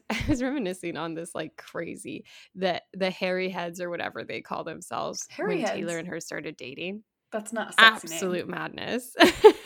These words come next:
Speaker 1: It was like, I remember being in a, um, what's that little, like, re-, consignment shop? Plato's Closet.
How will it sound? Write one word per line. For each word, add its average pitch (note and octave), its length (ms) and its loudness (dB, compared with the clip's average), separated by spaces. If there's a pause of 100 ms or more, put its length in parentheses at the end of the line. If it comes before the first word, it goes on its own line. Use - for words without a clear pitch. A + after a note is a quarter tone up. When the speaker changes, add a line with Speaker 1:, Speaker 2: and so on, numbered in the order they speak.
(720)
Speaker 1:
It D4+ 160 8
was E4+ 180 6
like, D4+ 240 10
I A#3+ 160 12
remember D4+ 440 4
being G3+ 600 0
in G3+ 260 -4
a, F#3 320 -4
um, F3+ 440 -8 (720)
what's A#3 280 0
that B3 240 6
little, F3+ 440 -2
like, F3+ 200 -4
re-, F3 280 -12 (180)
consignment F#3+ 680 -4
shop? - 360 -6 (140)
Plato's G3 340 0
Closet. F3+ 500 -6